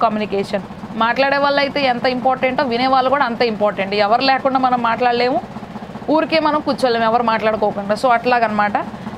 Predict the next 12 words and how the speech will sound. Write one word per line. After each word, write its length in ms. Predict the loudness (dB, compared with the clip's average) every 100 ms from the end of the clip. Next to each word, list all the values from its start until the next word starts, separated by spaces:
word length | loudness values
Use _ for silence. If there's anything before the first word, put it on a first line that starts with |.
| 0
So, 20 |
the 180 | 0 0
skill 180 | 0 2 2
of 40 | 2
speaking 360 | -2 0 -2 0
purely 280 | 2 4 2 2
depends 240 | 0 2
on 200 | 2 2
the 120 | 0 0
skill 200 | 0 0
of 40 | 0 0
listening. 320 | 0 0 -2